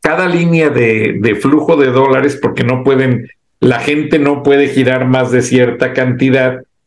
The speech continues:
tienen un límite", y ahora lo que sucede es que se juntan esos grupitos de chamacos y uno le manda tantos miles a la abuelita, al abuelito, al primo, y, a-,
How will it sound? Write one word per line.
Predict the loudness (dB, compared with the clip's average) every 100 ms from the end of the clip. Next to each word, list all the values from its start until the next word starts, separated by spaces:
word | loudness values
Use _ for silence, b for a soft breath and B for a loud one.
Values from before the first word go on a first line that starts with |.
| _ -4
tienen | -2 0 0 0
un | 2
límite", | 2 2 2 0 0 0 0
y | 0 2
ahora | 2 2 2
lo | 0 0
que | -4
sucede | -4 -2 0 2 0 0
es | -2 -4
que | -2 -2 B B B
se | -4 -2
juntan | 0 0 0 0 0
esos | 2 2
grupitos | 2 0 0 0 0 2
de | 0
chamacos | 0 -2 -2 -4 -6 -6 -8 -14 _ _ _ _ _
y | 0 2
uno | 2 2
le | 2 2
manda | 0 0 2 2 0 -2 -14 _
tantos | -4 -2 0 0 2
miles | 2 2 2 2
a | 2
la | 0
abuelita, | 2 0 2 0 0 0
al | 0
abuelito, | 0 0 0 0 0 0 2 2
al | 2 0
primo, | -2 0 2 2 4
y, | 2
a-, | 2